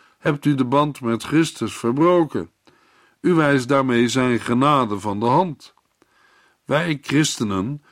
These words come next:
hopen dat het tussen God en ons weer in orde komt door de Heilige Geest op grond van ons geloof.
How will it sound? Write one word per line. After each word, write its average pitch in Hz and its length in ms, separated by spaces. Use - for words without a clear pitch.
hopen 139 540
dat 117 180
het 127 120
tussen 139 320
God 170 280
en 143 100
ons 139 220
weer 131 240
in 131 80
orde 147 320
komt 113 420
door 165 300
de 131 100
Heilige 127 540
Geest 151 480
op 120 240
grond 170 400
van 104 200
ons 98 240
geloof. 135 600